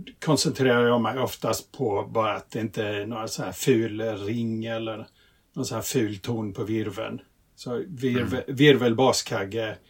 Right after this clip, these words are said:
Speaker 1: att de låter bra till att börja med, och sen liksom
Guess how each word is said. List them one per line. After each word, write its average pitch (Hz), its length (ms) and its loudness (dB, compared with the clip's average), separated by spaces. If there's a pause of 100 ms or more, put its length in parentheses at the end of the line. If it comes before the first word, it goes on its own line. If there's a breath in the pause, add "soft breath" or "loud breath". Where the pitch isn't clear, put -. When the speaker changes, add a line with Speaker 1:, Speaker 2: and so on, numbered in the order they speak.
(140)
Speaker 1:
att - 220 0
de 135 260 8
låter 127 300 4
bra 113 220 2
till 110 240 0
att 107 60 0
börja 107 300 2
med, 107 100 -6
och 107 100 -2
sen 107 300 -4 (720)
liksom 123 500 -6